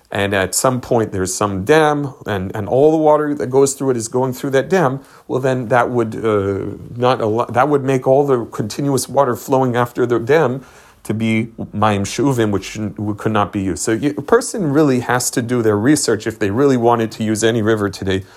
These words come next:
to figure out what is the source of the water, and is there any electric dams, and making sure that the immersion is done correctly, and obviously not to rely on, on any of these things if there are other better options, and also everyone has to look under the circumstances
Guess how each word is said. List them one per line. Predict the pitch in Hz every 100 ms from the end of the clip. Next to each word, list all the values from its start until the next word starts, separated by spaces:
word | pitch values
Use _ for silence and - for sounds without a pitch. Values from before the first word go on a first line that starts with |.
| - - - -
to | 208
figure | - 131 117
out | 95
what | 95 110 151
is | 165
the |
source | 175 - 151 143
of | 165
the | 143
water, | 107 85 87 147 160 _ - - _ -
and | 110 110 107 104 104
is | 110 98
there | 92
any | 113
electric | 139 135 - 170 -
dams, | 139 113 104 104 107 - - _ _ _ _ _
and | 110 104 107 104 107 104
making | 107 104 127
sure | - 127
that | 117 110
the | 113
immersion | 110 113 110 107
is | 104
done | 113 107
correctly, | - 113 110 - 104
and | 117
obviously | 113 139 147 135 123
not | 113 123
to | -
rely | 127 123 127 151
on, | 131
on | 110 107
any | 95 110 107
of |
these | 104 101
things | 113 104
if | 101
there | - 101
are | 90 113
other | 104
better | 98 98 101
options, | 95 92 - 110
and | 135 160
also | 156 175 -
everyone | 160 156 156
has | 151
to | -
look | 135 135
under | 131 127
the | 120
circumstances | 110 117 - 104 - 87 - 98